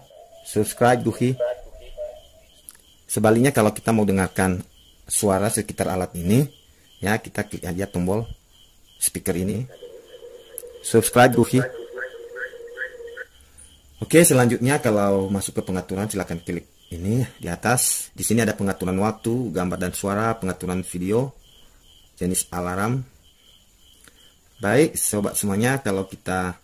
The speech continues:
merekam langsung dari alat ini juga bisa. Dengan klik aja gambar kamera ini, maka otomatis akan merekam dan disimpan nanti di smartphone.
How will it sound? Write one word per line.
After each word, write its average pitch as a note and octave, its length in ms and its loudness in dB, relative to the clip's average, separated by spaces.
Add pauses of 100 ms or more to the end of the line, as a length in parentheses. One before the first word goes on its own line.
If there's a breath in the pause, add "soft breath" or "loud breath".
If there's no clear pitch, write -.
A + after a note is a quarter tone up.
(160)
merekam A#2 400 2
langsung B2+ 400 2
dari G#2 160 4
alat G2 320 0
ini G2 160 0
juga F2 240 0
bisa. G#2+ 480 -2 (480 soft breath)
Dengan G2 320 2 (400)
klik D#2+ 160 -10
aja F#2+ 400 -2 (320)
gambar F2 240 -2
kamera E2+ 320 -2
ini, G2 240 0 (2000)
maka G#2+ 400 0
otomatis F2+ 400 -4
akan - 320 -6
merekam F#2+ 320 -2
dan F2+ 240 -4
disimpan E2+ 400 -4
nanti E2+ 160 -6
di D#2 160 -6
smartphone. E2 480 -6